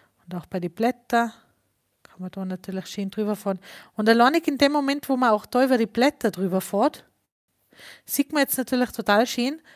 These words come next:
dass das Rot, was man da aufgetragen hat, also gerade da oben, das verblendet sich natürlich. Das heißt, das nimmt man im ersten Moment vielleicht gar nicht mehr so wahr, aber es ist da und das Dasein von dem Rot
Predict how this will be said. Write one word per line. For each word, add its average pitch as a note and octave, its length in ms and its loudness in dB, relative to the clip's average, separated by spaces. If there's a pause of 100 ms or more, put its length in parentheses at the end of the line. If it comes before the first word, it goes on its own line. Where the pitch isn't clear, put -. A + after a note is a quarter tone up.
(140)
dass - 180 -4
das - 240 2
Rot, A#3 560 2
was G#3 160 2
man G#3+ 80 -2
da G3 140 0
aufgetragen A#3 480 -2
hat, D4 100 -2
also B3+ 180 -2
gerade - 220 -6
da A#3 80 -2
oben, G#3+ 520 -4 (480)
das A3+ 180 0
verblendet B3+ 560 2
sich - 180 -4
natürlich. F#3+ 500 0 (380)
Das G3+ 180 -4
heißt, A3 220 0
das A3+ 80 -2
nimmt C4 200 -4
man A#3 80 0
im G#3 80 -4
ersten G#3+ 320 -2
Moment A#3 300 -4
vielleicht - 300 -2
gar A#3 140 2
nicht D4 140 -4
mehr C4+ 100 -2
so G3 200 -4
wahr, F3+ 400 0 (460)
aber F#3+ 260 2
es F#3+ 180 -2
ist C4+ 360 2
da A3 40 4
und G3 500 0
das G#3 180 -2
Dasein G#3+ 560 0
von G#3 220 -6
dem G3 160 -2
Rot F3+ 500 0